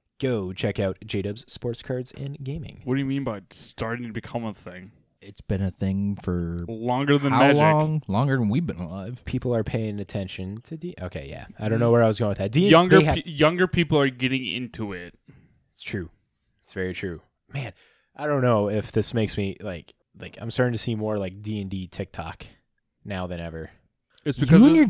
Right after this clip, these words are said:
Speaker 3: damn TikTok.
Speaker 2: it's
Speaker 3: Stop
Speaker 2: be-,
Speaker 3: it.
Speaker 2: it's becoming mainstream. That's why.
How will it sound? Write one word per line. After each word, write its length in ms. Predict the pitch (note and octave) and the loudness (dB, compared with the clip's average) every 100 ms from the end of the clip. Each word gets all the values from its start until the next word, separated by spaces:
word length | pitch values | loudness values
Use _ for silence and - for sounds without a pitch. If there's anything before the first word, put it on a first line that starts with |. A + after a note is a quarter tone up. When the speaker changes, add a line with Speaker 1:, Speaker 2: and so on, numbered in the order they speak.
| - | 6
Speaker 3:
damn 300 | E3 F3+ E3+ | 6 4 2
TikTok. 560 | E3+ F3+ - D#3+ C3+ C3 | 0 0 -2 -2 -2 -4
Speaker 2:
it's 140 | - | -2
Speaker 3:
Stop 280 | D#3 F#3+ A#3 | 0 2 4
Speaker 2:
be-, 140 | G#3+ | 2
Speaker 3:
it. 60 | D#3+ | 2
Speaker 2:
it's 120 | C3+ | -2
becoming 400 | D3+ - E3+ D#3 | -6 -2 0 2
mainstream. 720 | C3+ C#3 C3+ - B2 A#2+ F#2+ - - - _ _ | 2 2 -2 -4 -4 -4 -8 -18 -20 -20 _ _
That's 180 | - - | -16 -10
why. 320 | G#2 G#2+ | -6 -6